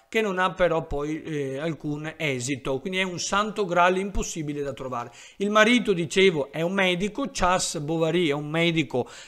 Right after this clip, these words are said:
assolutamente mediocre, noioso,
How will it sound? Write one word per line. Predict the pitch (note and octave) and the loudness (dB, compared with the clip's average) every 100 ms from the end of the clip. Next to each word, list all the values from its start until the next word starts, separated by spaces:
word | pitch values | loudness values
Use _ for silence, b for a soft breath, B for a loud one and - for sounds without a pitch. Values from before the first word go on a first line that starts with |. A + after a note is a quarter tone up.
| - | -2
assolutamente | E3 D#3+ F3+ F3+ F3 F3 F3+ G3 F3 E3 | 0 2 2 2 4 4 6 4 4 2
mediocre, | C#3 C#3+ D3 E3 E3+ E3+ F#3 G#3+ | 2 2 8 10 10 10 6 6
noioso, | F#3+ D#3 E3 F3+ F3 G#3+ | 4 6 6 6 8 6